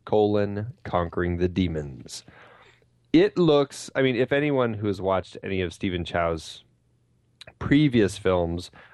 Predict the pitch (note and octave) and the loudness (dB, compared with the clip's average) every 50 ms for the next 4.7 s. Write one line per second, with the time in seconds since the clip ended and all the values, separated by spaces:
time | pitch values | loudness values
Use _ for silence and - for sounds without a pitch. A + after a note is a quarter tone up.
0 | - _ _ - A#2 A#2+ B2 B2 B2 A#2 A2 - A#2+ A2 G2+ - G#2+ G#2 G2+ F2+ | -20 _ _ 2 4 4 4 4 4 2 0 0 -2 -2 0 0 0 0 0 0
1 | - G2+ F#2 E2+ - A2+ G#2+ G#2 - - E2+ E2 D#2+ - _ _ _ _ - G#2 | -2 -4 -4 -2 -2 -2 -2 0 -2 -4 -4 -4 -6 -8 _ _ _ _ -2 2
2 | G#2+ G#2+ G#2+ G#2+ - A2 G#2 G2+ F#2+ E2+ - - G2 F#2+ F#2+ F#2 F#2 F2+ F2 E2 | 2 2 2 2 -2 -2 0 -2 -2 -2 -2 -2 0 0 0 0 -2 -2 -4 -4
3 | - - F#2+ F2+ F2 - F2+ F#2 E2+ E2 E2+ - _ _ G2+ F#2 F2 - - - | -4 -2 -2 -2 -2 -4 -6 -6 -6 -6 -8 -10 _ _ -4 -4 -4 -4 -8 -8
4 | - - F#2 F2 E2+ E2+ E2+ E2+ F2 - - - - | -6 -4 -4 -4 -2 -2 -2 -2 -4 -4 -10 -16 -20